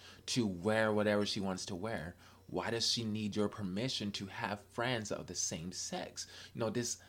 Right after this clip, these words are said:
concept of allowance is just so fucking terrible, and people don't want to dig into the root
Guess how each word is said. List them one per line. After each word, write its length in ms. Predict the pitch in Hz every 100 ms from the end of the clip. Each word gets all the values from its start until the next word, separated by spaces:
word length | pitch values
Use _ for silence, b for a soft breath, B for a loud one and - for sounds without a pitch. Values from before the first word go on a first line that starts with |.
| b
concept 480 | - 127 120 - 107 -
of 160 | 104 90
allowance 680 | 80 87 107 120 101 69 -
is 140 | -
just 300 | - 90 -
so 220 | - 92 92
fucking 520 | - 87 85 78 69
terrible, 460 | - 127 127 95 82
and 100 | 80
people 300 | 107 107 92
don't 220 | 95 92
want 180 | 76 92
to 320 | - 95 85
dig 240 | 87 104 101
into 220 | 95 -
the 100 | 92
root 280 | 90 92 -